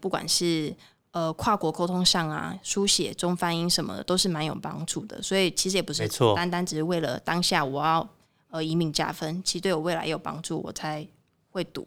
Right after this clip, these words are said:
Speaker 1: 的，对。
Speaker 2: 没错，我觉得你这个选得很好，因为基本上 marketing，我觉得真正的强项就是沟通跟表达嘛。
Speaker 1: 嗯。
Speaker 2: 基本上就是跨语言的，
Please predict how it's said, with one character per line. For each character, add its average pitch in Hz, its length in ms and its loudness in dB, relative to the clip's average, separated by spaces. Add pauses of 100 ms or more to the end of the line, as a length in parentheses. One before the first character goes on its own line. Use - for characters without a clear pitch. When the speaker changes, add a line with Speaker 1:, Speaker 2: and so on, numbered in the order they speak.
Speaker 1:
的， - 160 -6 (100)
对。 - 100 -8
Speaker 2:
没 110 80 0
错， 110 280 6
我 98 40 2
觉 113 140 4
得 120 80 8
你 117 100 2
这 139 140 8
个 117 180 8
选 104 200 2
得 95 80 0
很 101 160 0
好， 113 120 6
因 131 120 4
为 165 200 8
基 131 140 6
本 147 100 8
上 135 160 6
marketing， 139 480 6 (200)
我 117 100 6
觉 123 80 8
得 131 60 10
真 165 160 6
正 190 80 10
的 143 80 10
强 107 260 2
项 131 220 4
就 123 80 2
是 120 380 4
沟 120 200 8
通 120 220 6
跟 120 120 4
表 87 200 2
达 110 240 -6
嘛。 113 160 -6 (160)
Speaker 1:
嗯。 190 240 0
Speaker 2:
基 147 100 6
本 - 100 6
上 113 140 4
就 113 80 4
是 117 80 4
跨 110 260 8
语 82 140 -2
言 101 240 -8
的， 98 100 -8